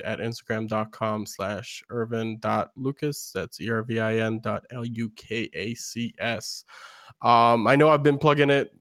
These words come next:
uh, a couple episodes here and there, uh, but now, actually, for the past, I think, week ago, I started posting every single day. So if you wanna keep up, I'll go ahead and follow my account.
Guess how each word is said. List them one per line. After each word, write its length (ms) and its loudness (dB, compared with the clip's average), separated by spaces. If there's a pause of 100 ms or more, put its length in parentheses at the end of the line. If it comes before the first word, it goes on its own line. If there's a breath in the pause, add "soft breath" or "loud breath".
(280)
uh, 320 2
a 40 -4
couple 300 0
episodes 560 0
here 160 0
and 160 0
there, 380 4 (640 soft breath)
uh, 260 4
but 300 4
now, 480 6
actually, 480 2
for 200 -4
the 80 0
past, 440 -6
I 40 -6
think, 360 -10
week 420 -8
ago, 440 -2
I 100 0
started 500 0
posting 560 -2
every 400 -10
single 540 -2
day. 360 -2
So 280 -2
if 120 -4
you 120 2
wanna 180 6
keep 340 -2
up, 280 4
I'll 80 4
go 240 4
ahead 160 6
and 120 -2
follow 200 4
my 160 4
account. 420 4